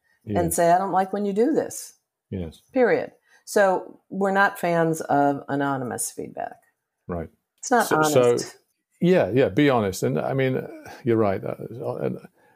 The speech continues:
Speaker 2: anonymous feedback, it just creates a culture of passive aggression, and it's,
Speaker 1: Yeah.
Speaker 2: it's just so painful to watch. There's something about, you know, th-, this notion of feedback, and we've, we've already started to talk about coaching.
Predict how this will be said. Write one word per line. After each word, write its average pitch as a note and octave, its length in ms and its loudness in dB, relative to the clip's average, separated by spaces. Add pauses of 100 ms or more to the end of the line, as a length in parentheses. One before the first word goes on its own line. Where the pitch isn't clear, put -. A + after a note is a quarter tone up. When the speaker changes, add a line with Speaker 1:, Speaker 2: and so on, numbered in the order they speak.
(400)
Speaker 2:
anonymous B2 460 2
feedback, A2 560 2
it G#2+ 60 -2
just G2+ 180 -2
creates G#2 320 2
a F#2+ 60 0
culture G2 380 0
of F2+ 140 -4
passive G2 340 0
aggression, G2 540 -2
and F#2 140 -6
it's, A2 180 -8
Speaker 1:
Yeah. G1+ 260 -4 (300)
Speaker 2:
it's - 160 -14
just - 300 -8
so G2 300 0 (420)
painful G2+ 380 2
to G2+ 80 -2
watch. F#2+ 320 -2 (380)
There's - 120 2
something F3 400 2
about, A#2+ 680 0 (440)
you A#2 280 2
know, G2+ 60 4
th-, A#2+ 180 0
this A#2 260 0
notion A#2 440 2
of F#2+ 180 0
feedback, G#2+ 640 0
and G#2 580 0
we've, G#2+ 260 0
we've G#2 160 0
already A2+ 200 4
started G2+ 240 2
to F2+ 60 -4
talk G2+ 120 0
about F#2+ 220 -4
coaching. G2 560 -2